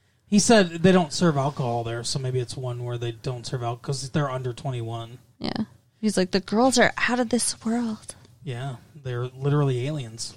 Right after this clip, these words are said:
Speaker 2: <laughs>
Speaker 1: Actually, it's Maureen, uh, whatever her name is, from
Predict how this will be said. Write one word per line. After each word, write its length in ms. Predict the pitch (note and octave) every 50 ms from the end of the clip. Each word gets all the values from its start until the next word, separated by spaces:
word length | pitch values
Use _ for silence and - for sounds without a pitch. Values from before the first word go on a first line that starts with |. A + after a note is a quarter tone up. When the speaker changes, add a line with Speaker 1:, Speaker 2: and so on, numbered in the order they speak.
| -
Speaker 2:
<laughs> 80 | C4+ G#3+
Speaker 1:
Actually, 420 | G3+ G#3+ - - F3+ D#3+ D#3 C#3+
it's 240 | C#3+ D3 - - -
Maureen, 640 | E3+ D#3+ D#3+ D#3+ D3 D3+ E3 E3+ E3+ E3+ E3+ D#3+ D#3
uh, 280 | D3 C#3 C3+ C3 B2+
whatever 340 | B2+ C3 C#3+ D3 D#3 D#3 D3+
her 80 | C3+ B2
name 240 | B2 B2 A#2+ A#2+ B2
is, 160 | B2 B2 -
from 240 | - - B2+ B2